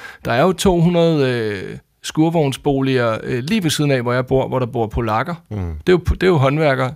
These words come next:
Speaker 1: der bor på Vesterbro.
Speaker 2: Ja.
Speaker 1: Men nu bor de altså i barakker. Så, så, så der er jo også noget psykologisk i det her med, at vi... Øh,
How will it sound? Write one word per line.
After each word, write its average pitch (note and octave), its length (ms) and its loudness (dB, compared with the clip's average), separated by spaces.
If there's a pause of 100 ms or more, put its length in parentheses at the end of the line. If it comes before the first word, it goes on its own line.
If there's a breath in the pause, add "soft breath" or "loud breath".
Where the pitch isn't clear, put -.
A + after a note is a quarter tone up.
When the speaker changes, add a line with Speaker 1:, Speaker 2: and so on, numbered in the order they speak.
(120)
Speaker 1:
der C#3+ 80 2
bor C#3 240 0
på C#3+ 120 -4
Vesterbro. B2+ 580 -6 (320 loud breath)
Speaker 2:
Ja. F#2 140 -4
Speaker 1:
Men C#3 120 4
nu D3+ 80 4
bor F3+ 200 4
de C#3+ 160 2
altså A#2+ 180 -4
i B2+ 120 -4
barakker. B2 540 -2 (1500 loud breath)
Så, C#3+ 220 0 (120)
så, D3+ 200 -4 (240)
så C#3 380 -2 (260)
der D3 60 2
er C#3 40 4
jo C#3 80 4
også E3 160 0
noget F3+ 100 0
psykologisk E3+ 600 2
i D#3+ 40 -4
det D#3+ 160 0
her D#3+ 120 2
med, C#3+ 300 2
at B2+ 220 -2
vi... C3 240 0
Øh, A#2+ 140 -2